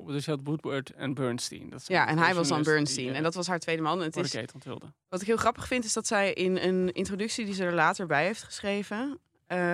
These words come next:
Speaker 2: vijfentwintig jaar na het verschijnen van dit boek, eh, verzet zij zich eigenlijk tegen dat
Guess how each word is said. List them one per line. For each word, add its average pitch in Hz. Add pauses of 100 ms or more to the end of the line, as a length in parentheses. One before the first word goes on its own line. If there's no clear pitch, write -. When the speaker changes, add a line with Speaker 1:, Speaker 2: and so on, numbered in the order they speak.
Speaker 2:
vijfentwintig 175
jaar 170
na 165
het 170
verschijnen 175
van 160
dit 156
boek, 175 (1160)
eh, 170
verzet 220
zij 254
zich 208
eigenlijk -
tegen 190
dat 175